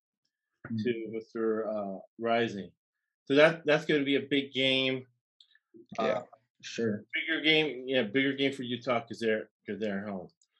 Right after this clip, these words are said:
Speaker 1: Yeah.
Speaker 2: Then after
Speaker 1: Yeah.
Speaker 2: Utah, then you guys go to Stanford. So Stanford, they play that
Speaker 1: That
Speaker 2: zone.
Speaker 1: zone.
Speaker 2: Zone. <laughs>
Speaker 1: That zone. <laughs>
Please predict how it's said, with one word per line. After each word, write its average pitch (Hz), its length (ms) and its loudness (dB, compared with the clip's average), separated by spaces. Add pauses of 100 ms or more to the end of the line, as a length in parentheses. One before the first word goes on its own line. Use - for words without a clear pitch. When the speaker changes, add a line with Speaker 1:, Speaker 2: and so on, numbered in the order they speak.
(160)
Speaker 1:
Yeah. - 280 4 (640)
Speaker 2:
Then 151 180 8
after 175 240 4
Speaker 1:
Yeah. 165 80 -2 (100)
Speaker 2:
Utah, 135 360 4
then 131 200 -2
you 139 140 -2
guys 135 240 2
go 123 280 0 (120)
to 113 640 -2 (1500)
Stanford. - 640 2 (300)
So 127 220 0
Stanford, 156 720 2 (1000)
they 135 140 4
play 143 360 6
that 123 480 4 (440)
Speaker 1:
That 123 100 -10
Speaker 2:
zone. 110 560 4 (500)
Speaker 1:
zone. 110 80 -4
Speaker 2:
Zone. 107 300 -2 (300)
<laughs> - 1200 4 (240)
Speaker 1:
That 143 300 12
zone. 208 840 12
<laughs> 175 480 12